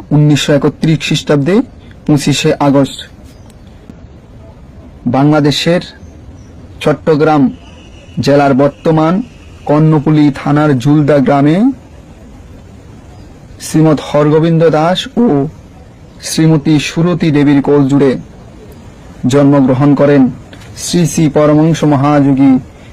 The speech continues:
শ্রীমৎ স্বামী সুরেশ্বরানন্দ পুরী গুরু মহারাজ। ছোটবেলায় গুরু মহারাজকে সবাই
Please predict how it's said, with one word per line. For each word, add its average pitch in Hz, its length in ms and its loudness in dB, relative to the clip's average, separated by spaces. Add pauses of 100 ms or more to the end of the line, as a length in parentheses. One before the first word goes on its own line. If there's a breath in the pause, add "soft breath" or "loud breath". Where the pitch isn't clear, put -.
শ্রীমৎ 143 340 0
স্বামী 139 480 2 (1300)
সুরেশ্বরানন্দ 143 840 0 (100)
পুরী 139 120 2
গুরু 131 180 2
মহারাজ। 127 480 0 (1300)
ছোটবেলায় 160 600 0 (2000)
গুরু 151 180 2
মহারাজকে 143 480 0
সবাই 135 340 0